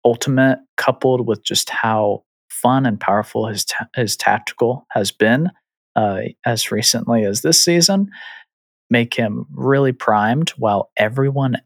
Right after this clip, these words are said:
else has kind of been taken down a peg, most notably Horizon. I think Pathfinder will take her place.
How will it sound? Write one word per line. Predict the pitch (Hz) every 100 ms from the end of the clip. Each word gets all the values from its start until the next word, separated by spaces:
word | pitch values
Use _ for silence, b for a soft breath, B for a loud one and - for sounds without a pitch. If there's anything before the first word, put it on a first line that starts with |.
| -
else | 101 131 -
has | 113 -
kind | 107
of | 104
been | 101
taken | - 107 92 80
down | 87 127 156
a |
peg, | - - 160 160 160 156 - B B B _ -
most | - 90 95 82
notably | 90 90 95 95
Horizon. | 98 92 80 98 139 180 185 190 -
I | 110
think | 123 165 -
Pathfinder | 120 113 - 107 98
will | - -
take | - 107 104 - -
her | 95
place. | - 131 175 214 -